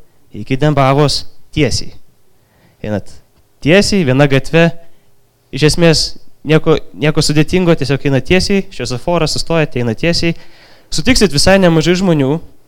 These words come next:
prie Babilono, prie daugmaž čionais, vat, kur žarai yra, į centre daug žmonių bus.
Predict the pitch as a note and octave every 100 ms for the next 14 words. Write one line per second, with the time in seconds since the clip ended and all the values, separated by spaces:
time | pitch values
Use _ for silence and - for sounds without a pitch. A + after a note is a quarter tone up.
0 | _ _ _ _ _ _ _ A#2+ D3 F3
1 | F3 D3+ D3 C#3+ C3+ - _ _ _ -
2 | A2+ A#2+ B2+ B2+ - - - - B2+ D3+
3 | E3 - - C3 C3 C3 C#3+ - - A#2
4 | - D#3 D3+ D3+ C3 B2+ B2+ C3 C3 C3
5 | - - - _ A#2+ A#2+ C3 - F3+ -
6 | C3+ C#3+ - D3+ D#3 D3+ C3 A#2+ G#2 -